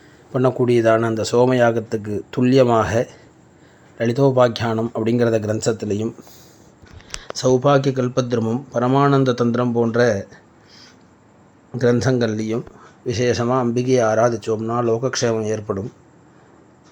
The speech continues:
லோகம் சுபிக்ஷமா இருக்கும், துர்பிக்ஷம் நிவர்த்தியாகி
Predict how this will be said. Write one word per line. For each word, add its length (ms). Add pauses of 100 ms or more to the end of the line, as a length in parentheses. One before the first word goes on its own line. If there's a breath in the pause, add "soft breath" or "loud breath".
(120)
லோகம் 400
சுபிக்ஷமா 540
இருக்கும், 340
துர்பிக்ஷம் 540
நிவர்த்தியாகி 680